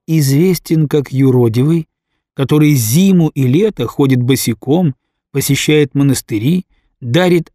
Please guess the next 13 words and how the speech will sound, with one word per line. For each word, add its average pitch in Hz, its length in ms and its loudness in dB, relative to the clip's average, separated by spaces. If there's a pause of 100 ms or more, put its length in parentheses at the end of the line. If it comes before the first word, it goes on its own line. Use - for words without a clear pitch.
образочки 143 1040 -2
тем, 160 380 -2
кого 123 280 -2
полюбит, 120 600 -4 (420)
и 127 80 -6
говорит 131 400 2
загадочные 127 760 -2
слова, 123 560 -4 (240)
которые 139 480 0
некоторыми 151 720 0
принимаются 143 800 0
за 151 120 0
предсказания, 117 1040 -4